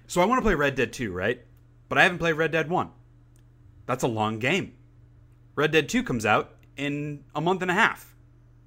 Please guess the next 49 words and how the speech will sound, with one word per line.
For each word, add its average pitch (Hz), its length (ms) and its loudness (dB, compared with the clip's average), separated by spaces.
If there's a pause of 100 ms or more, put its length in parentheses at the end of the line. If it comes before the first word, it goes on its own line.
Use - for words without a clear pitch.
(160)
or 127 140 -2 (120)
c-, - 60 -14
two - 180 -4
months. - 440 -2 (840)
I'm 120 180 4
not 226 80 6
gonna 127 120 6
be 113 60 6
able 107 140 2
to 101 60 -8
play 110 160 4
first 110 320 -2
Red 117 160 2
Dead, 165 260 2 (360)
'cause - 100 -8
Spider-Man 165 680 2
comes 180 240 -4
out 175 260 4
in 160 80 -6
between 175 360 -6
then, 170 340 -4 (440)
Shadow 143 260 2
of 127 60 -2
the 104 60 -6
Tomb 127 240 -6
Raider 175 180 0
comes 175 220 -4
out 175 160 4
between 170 360 -6
then, 165 360 -6 (280)
Destiny 127 420 0
two 151 180 -6
Forsaken 151 720 -4 (100)
comes 175 240 -4
out 170 380 4
in 135 200 -4
two 175 220 -6
weeks. 123 540 -6 (500)
Like, 139 280 -2
when 143 200 -2
am 196 80 2
I 185 60 2
supposed - 260 -2
to - 60 -14
play 175 140 0
the 165 60 0
first 156 260 -4
Red 131 200 0
Dead 95 200 -12